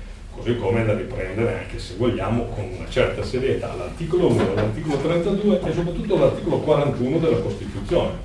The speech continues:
Quarantuno, quello che stabilisce che la, l'iniziativa privata è libera, ma non può esercitarsi a danno della collettività.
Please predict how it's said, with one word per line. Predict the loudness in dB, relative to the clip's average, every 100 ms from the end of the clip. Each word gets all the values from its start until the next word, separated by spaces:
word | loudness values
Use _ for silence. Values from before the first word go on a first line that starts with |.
| -10
Quarantuno, | -4 -2 0 2 2 0 -4 -12 -2
quello | 2 2
che | 2
stabilisce | 2 4 6 6 2 0 -4 -6 -10
che | 2 4
la, | 4 2 -2 -10 -12
l'iniziativa | -6 -4 -2 -2 -2 2 4
privata | 4 4 4 0 0
è | 2
libera, | 2 2 0 0 0
ma | 2
non | 2 4
può | 6 6
esercitarsi | 8 4 2 -2 -4 -4 -2 0 2
a | 4
danno | 2 2 0 0
della | 2 2
collettività. | 0 -2 -4 -6 -8 -10 -12 -14